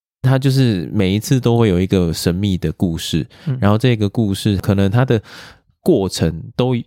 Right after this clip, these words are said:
Speaker 1: 在解谜的那一种感觉，但是到最后都是一个很惆怅但淡淡的情感的那一种感觉。
Speaker 2: 对，我觉得这一部的最大魅力，除了主角是一个千年老妖精老阿嬷之外，
Speaker 1: 嗯。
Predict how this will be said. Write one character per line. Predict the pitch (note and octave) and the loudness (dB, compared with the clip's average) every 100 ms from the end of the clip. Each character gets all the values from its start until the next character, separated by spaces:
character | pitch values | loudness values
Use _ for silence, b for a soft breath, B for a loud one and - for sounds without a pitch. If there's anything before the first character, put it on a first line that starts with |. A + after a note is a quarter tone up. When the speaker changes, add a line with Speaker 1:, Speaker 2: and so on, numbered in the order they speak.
| - | -4
Speaker 1:
在 | C3+ A#2 | -2 -2
解 | - F#2+ E2+ | -4 -2 -2
谜 | D#2+ F#2 F2 F#2+ | -2 -2 -2 0
的 | G2 | 0
那 | F#2+ | 2
一 | G2+ | 2
种 | F#2 | 2
感 | F2+ D3 | 0 0
觉， | D3+ D2+ C#2+ | 0 -2 0
但 | G#2+ | 0
是 | G#2 | 0
到 | G#2 G#2 | 0 -2
最 | G#2 G2 | 0 0
后 | F2+ G2 | 2 0
都 | F#2+ | 0
是 | F#2 G2 | 0 0
一 | |
个 | F2+ E2+ | 0 0
很 | - D#2+ | -2 -4
惆 | - D#2+ E2 | -2 -2 -2
怅 | - F#2 | -2 -2
但 | F2 F2+ | 0 0
淡 | F2+ G2+ F#2 | 0 -2 0
淡 | G2+ F2 | -2 -2
的 | E2 D2 - | -4 -6 -6
情 | - E2+ F2+ | -2 -2 0
感 | F2 D2 | -2 -2
的 | D2 | -2
那 | E2 | -2
一 | D#2+ | -2
种 | - | -4
感 | - - | -6 -8
觉。 | - - b | -12 -14 b
Speaker 2:
对， | C3+ A#2+ | 0 0
我 | B2 | 0
觉 | B2+ | 2
得 | F#3+ F#3 | 2 2
这 | - | 2
一 | F#3+ | 2
部 | D#3 F#3 E3 | 2 2 2
的 | D3 B2+ B2 B2+ | 2 2 4 2
最 | E3+ | 0
大 | D#3 D#3+ | 2 2
魅 | D3+ C#3+ C#3 | 2 2 2
力， | C#3 C3 | 2 0
除 | - B2+ B2 | -2 -4 0
了 | B2+ A#2+ b b b _ | 0 -2 b b b _
主 | - C3+ D3 | 0 0 0
角 | - B2+ A2 | 0 0 0
是 | A2 - C#3+ C3+ | -6 -4 -2 -2
一 | C3+ | -4
个 | - A#2+ A2+ A2 A2 - | -2 0 0 -2 -4 -4
千 | - C#3 | -2 0
年 | C#3+ B2 A#2 | 4 4 2
老 | A2+ | 2
妖 | A2+ A2+ A#2+ | 2 2 2
精 | - B2+ B2 | 2 0 0
老 | A2+ | 2
阿 | A2 | 0
嬷 | A2+ B2+ G2 | 2 0 -2
之 | - B2+ A2+ | -4 -2 0
外， | B2+ G2+ - _ - | 0 -2 -6 _ -4
Speaker 1:
嗯。 | A2+ F2+ | -2 -2